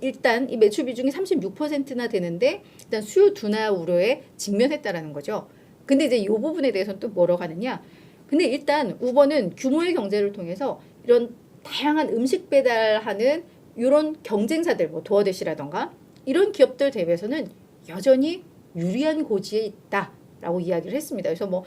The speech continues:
도어대시나 이런 데에 대해서는 뭐 투자 의견 강등 조치하고 있는데 우버는 그런 점에 있어서 좀 유리하다라고 평가를 한 겁니다. 뭐 그런 논리였어요. 자, 그럼 다른 월가 애널리스트들은 뭐라고 하나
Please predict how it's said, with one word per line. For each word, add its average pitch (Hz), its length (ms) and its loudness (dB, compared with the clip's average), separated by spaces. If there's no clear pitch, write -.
도어대시나 220 440 2
이런 208 280 -2
데에 208 220 2
대해서는 180 500 -6
뭐 185 100 -14
투자 - 160 -6
의견 285 220 -4
강등 214 480 -4
조치하고 214 420 -8
있는데 196 400 -4
우버는 370 400 -2
그런 233 320 -2
점에 190 220 -4
있어서 180 500 -8
좀 202 180 -8
유리하다라고 214 800 -4
평가를 262 340 -4
한 262 120 -4
겁니다. 165 460 -8
뭐 - 180 -18
그런 403 180 0
논리였어요. 190 680 -2
자, 233 140 -12
그럼 240 420 4
다른 349 400 0
월가 226 300 6
애널리스트들은 208 1040 0
뭐라고 190 340 2
하나 233 360 -2